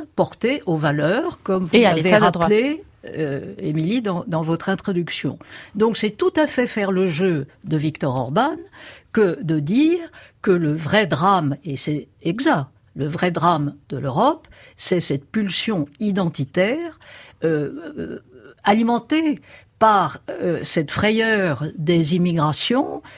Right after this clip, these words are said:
Speaker 1: et Thierry avait raison de rappeler qu'aucun immigré n'a voulu s'arrêter en Hongrie.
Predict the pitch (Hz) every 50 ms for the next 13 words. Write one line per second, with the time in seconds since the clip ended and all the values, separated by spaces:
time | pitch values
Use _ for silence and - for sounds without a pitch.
0 | - - - 180 151 151 - 170 160 143 175 190 180 160 139 151 139 120 135 170
1 | 196 165 185 190 180 143 135 143 143 - - 247 311 330 285 - - - - 180
2 | - _ - 190 196 - 220 254 311 311 - - 349 381 381 370 330 330 302 277
3 | 277 269 214 226 220 269 302 339 320 254 220 202 175 202 226 240 269 262 - -
4 | 220 208 214 226 220 - 285 269 240 226 226 240 254 262 262 285 294 233 143